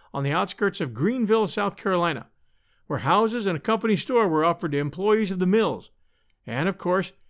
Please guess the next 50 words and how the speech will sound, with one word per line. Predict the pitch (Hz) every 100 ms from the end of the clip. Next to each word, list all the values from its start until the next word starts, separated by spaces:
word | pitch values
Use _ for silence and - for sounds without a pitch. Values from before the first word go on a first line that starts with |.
| - _
there | 165
was | 135
little | 135 196 208
to | 175
nothing | 185 190 175
left | 175 196 -
for |
the | 180
family | - 240 214 156
after | 151 160 185
the | 131
rent | 127 180 196 - - -
and | 151
the | 135
cost | - 190 -
of | 170
food | - 220 185 180
and | 165
necessities. | 147 - 214 156 98 80 _ _ _ _ _ _ _ _ _ _ _ _ _ _ _ -
An | 143
attack | 135 269 269
of | 185
the |
measles | 196 277 226 180 151
almost | 220 220 202 -
killed | 269 247
Joe | 151 160
when | 165 170
he |
was | 160 -
ten. | - 220 135 98 _ _ _ _ _
He | -
was | 143
in | 143 123
bed | 214 208
for | 156
two | - 269
months, | 233 175 - - - _
paralyzed, | - 240 254 143 113 113 - _ _ _ _
but | 143
he | 156
was | 143
nursed | 131 202 185
back | - 202 202
to |
full | 143 202 208
health | 185 175 -
by | 160
his | 147
mother. | 127 170 143